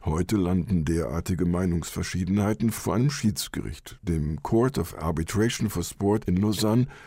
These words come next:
abgekürzt cas. Der wird schon bald über die Suspendierung des russischen und des bielorussischen Sports entscheiden,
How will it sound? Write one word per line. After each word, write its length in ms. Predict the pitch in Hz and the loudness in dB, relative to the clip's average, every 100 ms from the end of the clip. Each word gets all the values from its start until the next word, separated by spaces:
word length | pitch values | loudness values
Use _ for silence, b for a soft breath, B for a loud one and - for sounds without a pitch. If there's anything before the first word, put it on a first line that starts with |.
| B | B
abgekürzt 720 | - - - 107 107 - - | -6 -4 -4 0 0 -2 -4
cas. 320 | 98 58 - - - _ _ | -2 -4 -6 -16 -20 _ _
Der 180 | - 107 | 0 2
wird 160 | 123 139 | 2 2
schon 160 | 117 | 0
bald 300 | 90 85 110 | 2 2 0
über 180 | 107 123 | 0 -2
die 120 | - | 0
Suspendierung 960 | 98 110 - 104 98 101 131 143 123 104 | 0 -2 0 0 2 4 4 4 4 4
des 300 | 104 101 - | 4 0 -2
russischen 560 | 87 127 156 - 139 123 | -2 -2 -2 0 0 0
und 160 | - 85 | -2 -2
des 180 | 82 73 | -2 0
bielorussischen 760 | 87 104 117 101 - 98 - | 2 4 2 2 0 0 -2
Sports 420 | - 95 65 - | -2 -2 -2 -4
entscheiden, 560 | - 69 - 67 69 | -8 -8 -4 -4 -4